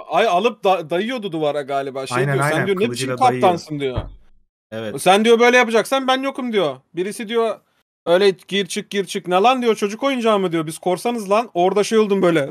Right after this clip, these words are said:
Speaker 1: "Lan ne oluyor?
Speaker 2: Evet, evet.
Speaker 1: Uyanın, alo. Bakın beyler boş yapmayın. Arka taraf önünü ilikle." falan bir şey oldu
Speaker 2: Aynen.
Speaker 1: böyle.
Speaker 2: Ya Zoro orada çok güzel uyandırıyor herkesi. Ya oyun mu oynuyoruz kardeşim? Bu adam böyle kaptana sövüp gidip,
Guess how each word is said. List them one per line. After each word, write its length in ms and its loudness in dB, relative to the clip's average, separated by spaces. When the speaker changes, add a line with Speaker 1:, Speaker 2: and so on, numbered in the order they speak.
Speaker 1:
"Lan 280 6
ne 60 6
oluyor? 500 8
Speaker 2:
Evet, 300 -4
evet. 100 0
Speaker 1:
Uyanın, 320 6
alo. 520 4
Bakın 500 0
beyler 360 4
boş 220 0
yapmayın. 360 2
Arka 320 2
taraf 240 -2
önünü 280 -2
ilikle." 340 -2
falan 320 0
bir 60 -6
şey 180 -6
oldu 80 0
Speaker 2:
Aynen. 340 -2
Speaker 1:
böyle. 220 -6
Speaker 2:
Ya 220 -2
Zoro 280 0
orada 200 0
çok 240 -2
güzel 220 0
uyandırıyor 480 2
herkesi. 340 -4
Ya 140 -4
oyun 300 -6
mu 80 -6
oynuyoruz 300 -6
kardeşim? 460 -6
Bu 80 -2
adam 240 -4
böyle 180 -4
kaptana 440 -6
sövüp 480 -8
gidip, 300 -8